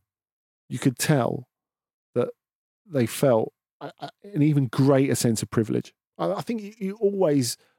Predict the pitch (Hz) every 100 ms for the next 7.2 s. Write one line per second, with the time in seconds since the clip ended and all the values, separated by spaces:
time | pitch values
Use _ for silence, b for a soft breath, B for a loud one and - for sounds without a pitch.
0 | - - - - 285 - 165 180 135 120
1 | - _ 160 - 147 - 127 120 113 -
2 | 117 _ - 131 - - 165 143 120 -
3 | 117 110 - 58 58 57 - _ _ _
4 | _ _ - 110 113 - - 139 113 110
5 | 123 - 117 110 - - 113 107 - 127
6 | 107 117 123 - - - 120 110 113 117
7 | - -